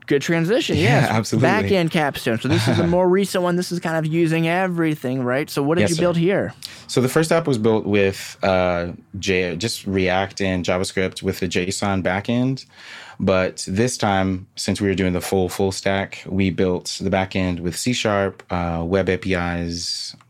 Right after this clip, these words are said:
Speaker 2: I did some M V C, but I went for web A P I with this project. Um, and this one is called Nature Breaks.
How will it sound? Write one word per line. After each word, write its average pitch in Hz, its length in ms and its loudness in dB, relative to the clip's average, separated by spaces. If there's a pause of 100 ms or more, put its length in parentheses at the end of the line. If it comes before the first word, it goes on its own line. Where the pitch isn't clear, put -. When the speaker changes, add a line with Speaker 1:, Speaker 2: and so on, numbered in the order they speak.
(180)
Speaker 2:
I 95 80 -4
did 92 300 -2
some 107 420 -2
M 95 140 -2
V 92 100 -4
C, 90 240 -4
but 87 140 -2
I 90 40 0
went 90 180 -4
for 92 100 -4
web 87 220 0
A 87 60 0
P 87 160 -4
I 87 140 0
with 85 380 -4
this 90 400 -2
project. 113 580 -2 (840)
Um, 104 500 0 (240)
and 110 160 4
this 160 160 0
one 151 80 2
is 123 120 0
called 104 260 4
Nature 90 380 -2
Breaks. - 760 -6